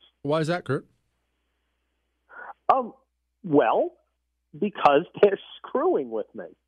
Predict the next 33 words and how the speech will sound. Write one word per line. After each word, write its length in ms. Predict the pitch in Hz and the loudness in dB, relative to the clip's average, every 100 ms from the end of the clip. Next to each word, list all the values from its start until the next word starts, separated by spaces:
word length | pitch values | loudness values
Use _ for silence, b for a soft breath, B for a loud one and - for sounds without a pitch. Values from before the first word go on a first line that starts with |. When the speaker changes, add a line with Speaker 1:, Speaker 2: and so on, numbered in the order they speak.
| _ _ _ _ _ - | _ _ _ _ _ 2
Speaker 2:
So 120 | 381 240 | 8 8
I'm 120 | 196 | 6
just 160 | 220 | -2
not 420 | 151 135 139 156 - | -4 -2 0 0 -4
going 280 | 170 170 175 | -6 -4 -8
to 60 | |
do 240 | 180 262 330 | -6 -4 -4
it. 120 | - _ | -6 _
Speaker 1:
What 180 | - 160 | -6 4
Speaker 2:
I, 60 | 151 | 6
I 20 | |
Speaker 1:
happened 200 | 175 165 | 6 6
Speaker 2:
noticed 160 | - 214 | 6 2
Speaker 1:
there? 80 | 107 | 0
Speaker 2:
that 120 | - | -4
Joe 140 | 190 202 - | -6 -6 -6
Scarborough, 480 | - 240 277 - 190 - _ _ _ _ _ | -2 0 0 -2 -10 -10 _ _ _ _ _
well, 300 | 202 165 156 | 0 0 -2
they, 280 | 175 143 151 | -6 -6 -6
you 140 | 156 | -10
know, 240 | 151 127 147 | -10 -10 -8
uh, 260 | 135 139 | -8 -8
you 80 | 117 | -8
know, 260 | 104 123 175 - | -8 -8 -4 4
Fox 240 | 107 147 - | 4 4 2
has, 160 | 151 143 | 2 2
uh, 20 | |
uh, 460 | 151 147 151 143 143 | 2 2 0 -4 -4
uh, 180 | 151 139 - | -6 -6 -4
uh, 260 | 147 151 151 | -6 -6 -8
essentially 400 | - 120 - 151 | -6 -6 -6 -6
decided 540 | 151 156 127 113 135 | -6 0 0 2 0
it, 80 | 139 | -2